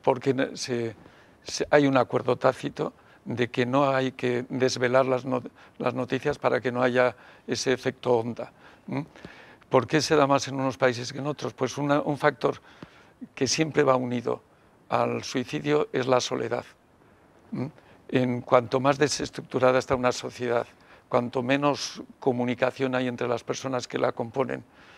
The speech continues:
tanto más riesgo hay de, de que haya más suicidios, ¿eh? La falta de un alguien que me ayude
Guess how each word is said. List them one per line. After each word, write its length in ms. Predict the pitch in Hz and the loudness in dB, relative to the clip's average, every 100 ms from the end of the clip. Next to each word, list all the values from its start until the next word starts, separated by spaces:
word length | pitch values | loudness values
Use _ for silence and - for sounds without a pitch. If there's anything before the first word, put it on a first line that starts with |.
| - _ - | -20 _ 0
tanto 300 | 139 131 135 | 0 2 2
más 160 | 127 | 2
riesgo 380 | 123 127 131 127 | 2 -2 2 4
hay 160 | 131 123 | 4 2
de, 320 | 120 113 101 _ _ _ - | -2 -4 -6 _ _ _ -12
de 280 | 131 117 113 | -8 -6 -4
que 580 | 120 120 120 - - - | -4 -4 -2 -4 -6 -2
haya 220 | 131 127 | 2 4
más 180 | 123 127 | 4 2
suicidios, 640 | - 123 - - 156 - - - - - | 0 -8 -10 -14 -16 -18 -20 -20 -20 -12
¿eh? 200 | 175 135 - | -6 -6 -6
La 260 | - 131 127 | -2 2 4
falta 340 | 147 147 156 | 2 4 4
de 380 | 135 135 - - | 4 2 0 -8
un 180 | - 135 | -4 2
alguien 340 | 135 127 131 120 | 4 2 -2 -2
que 120 | 123 | -4
me 80 | 120 | -4
ayude 400 | 117 139 156 | -4 -4 -6